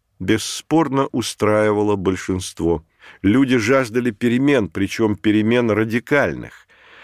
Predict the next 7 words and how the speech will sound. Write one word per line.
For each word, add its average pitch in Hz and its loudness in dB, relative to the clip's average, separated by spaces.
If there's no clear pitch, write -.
Но 127 2
как 147 -4
конкретно 123 -2
должны 104 0
выглядеть 98 -2
эти 95 -2
перемены? 101 0